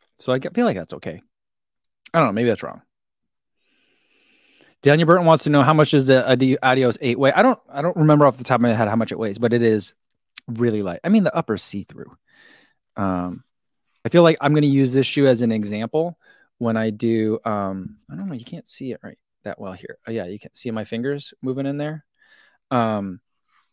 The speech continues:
when I talk about, like, how much room a shoe should have at the front, 'cause, like, I wore really bright colored socks today, and you could see, like, definitely where my toes ended. Uh, and so I thought it was fun, but, you know, you got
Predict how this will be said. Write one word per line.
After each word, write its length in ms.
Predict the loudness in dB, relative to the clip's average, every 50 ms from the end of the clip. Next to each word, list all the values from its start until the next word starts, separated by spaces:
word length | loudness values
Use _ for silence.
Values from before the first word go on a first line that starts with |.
| _ _ -20 _ _
when 140 | -6 -4 -4
I 60 | -2
talk 180 | -2 -2 -2 -2
about, 240 | 0 -2 -2 -2
like, 160 | -2 -6 -6 -6
how 100 | -4 -4
much 200 | -4 -4 -6 -8
room 580 | -10 -6 -4 -2 -2 -2 -2 -4 -4 -8 -12 -14
a 40 | -14
shoe 240 | -14 -8 -6 -6 -4
should 140 | -4 -4 -2
have 220 | -2 -2 -2 -2
at 120 | -4 -6 -6
the 60 | -10
front, 340 | -4 -2 0 0 0 -2 -6 _ _
'cause, 220 | -4 -4 -2 -2 -2
like, 120 | -4 -4
I 120 | -4 -4 -2
wore 500 | -2 0 0 2 2 2 2 0 0 -4
really 320 | -6 -2 -2 0 0 0
bright 280 | -2 -2 -4 -4 -4 -4
colored 320 | -6 -6 -6 -6 -8 _
socks 340 | -10 -8 -8 -8 -12 -16 -14
today, 340 | -4 -2 0 2 2 0 -2 -8 _ _ _ _ _ _ _ -20 -14 -12
and 80 | -12
you 60 | -10 -8
could 180 | -10 -10 -10
see, 340 | -10 -10 -10 -10 -8 -10 -10
like, 200 | -12 -12 -12 -6
definitely 480 | -6 -6 -4 -4 -10 -12 -12 -12 -14 -10
where 160 | -8 -8 -8
my 160 | -8 -10 -12
toes 320 | -10 -8 -8 -8 -8 -10
ended. 400 | -8 -6 -6 -4 -4 -4 -4 -6 _ _ _ _ _ _ _ _ _ _ _ _ _ _ _ _ _ _ _ _ _ _ -20 -20 _ _
Uh, 220 | -8 -6 -6 -6
and 100 | -8 -8
so 80 | -8 -8
I 40 | -6
thought 120 | -4 -6
it 20 | -6
was 100 | -8 -10
fun, 200 | -14 -14 -14 -14
but, 180 | -14 -18 -20 _ _ _ _ _ _ _ _ _ _ _ _ _
you 80 | _ -18
know, 80 | -16 -16
you 100 | -12 -12
got 160 | -12 -12